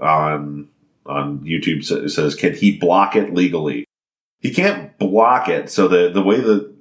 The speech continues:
the, the way the process works is the prosecutor is the custodian of the evidence. Prosecutor can test, they own the evidence, they can test it whenever they want to.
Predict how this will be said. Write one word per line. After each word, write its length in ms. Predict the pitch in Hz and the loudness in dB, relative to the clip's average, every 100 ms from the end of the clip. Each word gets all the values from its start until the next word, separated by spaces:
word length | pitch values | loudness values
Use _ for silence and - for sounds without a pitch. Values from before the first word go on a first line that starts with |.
| - | -18
the, 180 | 104 110 | -2 -2
the 200 | - 113 | 0 2
way 100 | 135 | 2
the 80 | 165 | 2
process 560 | - 113 107 104 - | 2 2 2 0 -2
works 360 | 85 82 82 - | -4 -4 -4 -8
is 580 | 147 76 71 71 71 - _ _ _ _ _ _ - | -8 -4 -4 -6 -10 -16 _ _ _ _ _ _ -8
the 360 | 98 92 80 - | 0 2 2 -2
prosecutor 800 | - 131 180 - - 110 104 104 | 0 2 2 -2 -4 0 2 0
is 160 | 131 | -2
the 80 | 95 | -4
custodian 600 | - 95 - 92 92 87 | -8 -6 0 2 2 -2
of 100 | 78 | -4
the 140 | 71 65 | -6 -8
evidence. 580 | 69 - 62 - - _ _ - | -8 -12 -18 -20 -20 _ _ -2
Prosecutor 480 | 170 196 135 117 | 0 0 0 -2
can 160 | 107 95 | -2 -4
test, 560 | - 98 92 - - 95 | 0 0 0 -8 -6 -2
they 140 | 135 | 2
own 280 | 120 117 113 | 2 2 2
the 140 | 110 | 2
evidence, 380 | 110 107 107 101 | 4 2 2 2
they 120 | 104 | 0
can 160 | - - | 0 -4
test 260 | 104 98 | -2 -2
it 120 | - 80 | -4 -10
whenever 260 | 82 76 | -10 -8
they 140 | 71 69 | -8 -10
want 280 | 65 - - | -14 -18 -18
to. 180 | - | -20